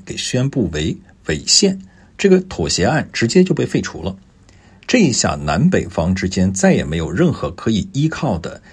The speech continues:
能够达成妥协的工具了。那么你说这个堪萨斯的公投进行得怎么样呢？哼，完全是一锅浆糊。当时的居民统计也很乱，谁都可以声称说我自己是堪萨斯人，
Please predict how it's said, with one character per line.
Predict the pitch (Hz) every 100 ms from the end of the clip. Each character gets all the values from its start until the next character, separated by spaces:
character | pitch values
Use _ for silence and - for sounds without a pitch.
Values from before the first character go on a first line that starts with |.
| - -
能 | 87
够 | 95 107
达 | - 90 113
成 | - -
妥 | - -
协 | - - 71
的 | 71
工 | - 95 117
具 | -
了。 | 90 - _ _ _ _ _ _ _ _ _ _ _
那 | 165
么 | 165
你 | 135 123
说 | - 160 156
这 | 160
个 | 160 139
堪 | - -
萨 | - 139
斯 | 123 156
的 |
公 | 139 165 180
投 | - 90 127
进 | 143
行 | 117 123
得 | 131
怎 | -
么 | 80
样 | 139 120
呢？ | 107 - - _ -
哼， | 85 - - -
完 | 87 87
全 | - 92
是 | 87 - -
一 | 147
锅 | - 120
浆 | 120 151
糊。 | - - - - _ _ - - - - -
当 | - 220
时 | 220 190
的 | 170
居 | - 208
民 | 185 185
统 | - - -
计 | 120
也 | 92
很 | 123 - -
乱， | 113 - - 95
谁 | - 190
都 | 285
可 | -
以 | -
声 | - 131
称 | - 131 - -
说 | - 123 117
我 | 82 82
自 | -
己 | 135 78
是 | - 92 90 - -
堪 | -
萨 | 90 92
斯 | 92 -
人， | 107 85